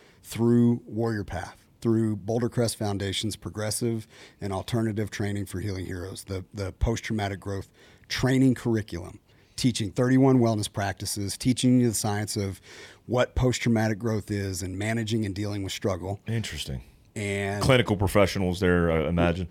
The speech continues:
Speaker 1: So they've helped script and build the curriculum, but it's delivered by peers. It's delivered by veterans and first
Speaker 2: Oh, I
Speaker 1: responders
Speaker 2: love
Speaker 1: that
Speaker 2: that.
Speaker 1: have experienced extreme
Speaker 2: So your doctrine is
Speaker 1: struggle.
Speaker 2: clinically assessed and
Speaker 1: Yeah.
Speaker 2: validated,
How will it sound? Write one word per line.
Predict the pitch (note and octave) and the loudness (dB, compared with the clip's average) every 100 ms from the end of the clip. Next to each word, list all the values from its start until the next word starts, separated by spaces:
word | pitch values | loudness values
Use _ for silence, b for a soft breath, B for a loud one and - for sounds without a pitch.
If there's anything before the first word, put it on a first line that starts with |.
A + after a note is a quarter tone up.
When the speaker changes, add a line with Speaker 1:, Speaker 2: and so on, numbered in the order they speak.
| b b | b b
Speaker 1:
So | - - C#3 C3 - | 0 6 6 6 2
they've | - B2+ B2 A2 | 0 4 4 4
helped | C3 C3 - | 4 4 2
script | - - B2+ - | -2 4 4 4
and | A#2 G2+ | 0 0
build | G#2 A#2+ B2+ | 2 2 4
the | A#2+ G#2+ | 2 0
curriculum, | - A#2 C3 D#3+ F3+ G3+ E3+ | 2 2 4 4 6 2 0
but | A#2 | -2
it's | G#2 | -2
delivered | - A2+ G#2+ A#2 B2 G2+ | -2 0 0 2 2 2
by | G2+ | -2
peers. | F#2+ G#2+ F2 B2 - | -2 -6 -6 -10 -14
It's | E4 A2+ - | -10 -8 -6
delivered | A2 G2+ A2 A2+ B2+ G#2+ | -6 -2 -2 0 0 2
by | G#2+ G2+ F#2 F#2 | 0 0 -2 -4
veterans | F#2+ G#2 G#2+ G#2+ | -4 -4 -4 -6
and | G#2 | -6
first | - A2 - - | -6 -6 -6 0
Speaker 2:
Oh, | D3 | 4
I | F#2 | 4
Speaker 1:
responders | E2+ | 6
Speaker 2:
love | A2+ | 4
Speaker 1:
that | E2 | 4
Speaker 2:
that. | C#2+ | 0
Speaker 1:
have | G2+ | -2
experienced | F#2 - A2 G#2 G2+ G2 - - b b b b b - | -6 -4 -4 -4 -6 -8 -12 -14 b b b b b -6
extreme | G2 - - A#2+ B2+ C3+ C3+ - _ _ | -4 -2 0 4 6 6 4 -2 _ _
Speaker 2:
So | - | 2
your | C3 | 4
doctrine | B2 B2+ C3 - A2 A#2+ | 8 8 8 6 4 6
is | G#2 | 4
Speaker 1:
struggle. | F2 - | 2 4
Speaker 2:
clinically | A#2 A2+ G2+ G2 F2 D2 b b b | 4 4 6 6 6 2 b b b
assessed | F#2 F2+ - A2 G#2 G2+ - | 2 2 4 8 6 6 -2
and | F2+ | 0
Speaker 1:
Yeah. | E2+ | 4
Speaker 2:
validated, | G#2 G#2+ F#2+ F2+ E2+ D#2+ | 6 8 6 6 6 2